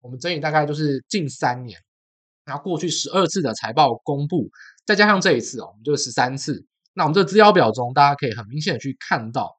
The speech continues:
那这资料表中我们整理了很多，那大家都可以从各个我们这个题中的这个连结啊，或者说这个画面上可以看到，财报公布前，哦，我们把它前 N 日嘛，前一天、前两天、前三天、前一个礼拜、前两个礼拜，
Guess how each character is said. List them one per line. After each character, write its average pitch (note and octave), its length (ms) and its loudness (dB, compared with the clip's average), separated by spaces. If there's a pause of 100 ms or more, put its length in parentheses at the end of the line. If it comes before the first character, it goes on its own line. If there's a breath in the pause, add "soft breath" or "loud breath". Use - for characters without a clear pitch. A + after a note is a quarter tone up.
(580)
那 A#3 160 2
这 A#3+ 140 4
资 A3 60 6
料 A3+ 120 10
表 E3+ 140 10
中 E3+ 120 4
我 D#3 60 6
们 C3 140 2
整 C3+ 160 -2
理 D3+ 80 0
了 A2+ 40 -2
很 G#2 140 -10
多， G#2 380 -4
那 C#3 100 -10
大 C#3+ 100 4
家 C#3+ 160 8
都 D3 140 2
可 C#3 160 -2
以 A#2+ 60 -2
从 A#2 280 -10
各 D3 300 2
个 G#2+ 260 -4
我 G#2 60 -16
们 A2 340 -16
这 - 80 -10
个 C3 80 -6
题 C#3 140 -14
中 G#3 180 -4
的 F#3+ 100 2
这 E3 40 0
个 E3+ 140 2
连 E3+ 200 0
结 D#3 160 -4
啊， C3 120 0
或 D#3 120 -2
者 D3 60 0
说 D3 220 -4 (160)
这 D3 100 -6
个 C3 80 -2
画 F3+ 160 2
面 F#3 120 -4
上 F3+ 180 -2
可 E3 80 -4
以 - 20 -8
看 E3 180 -6
到， D#3 220 2 (880)
财 E3 180 4
报 A#3 160 12
公 G#3 220 4
布 G#3+ 140 6
前， B2 320 2 (160)
哦， C3 100 0
我 B2 60 0
们 A#2+ 80 -6
把 A#2 220 0
它 C3 140 -4 (120)
前 C3+ 240 -4
N F3 200 -2
日 F#3+ 200 0
嘛， G2 200 -12
前 C#3+ 220 -4
一 G#3 60 -2
天、 F#3+ 240 4
前 F3+ 100 -2
两 F3+ 160 -2
天、 E3+ 160 -4
前 D#3 180 -4
三 F3 220 0
天、 E3 260 -2
前 D#3 160 -2
一 - 40 -4
个 F#3+ 80 0
礼 C#3+ 80 0
拜、 C#3+ 120 0
前 C3+ 140 -4
两 C3+ 160 -6
个 G#2+ 60 -14
礼 G2+ 80 -20
拜， A2 180 -2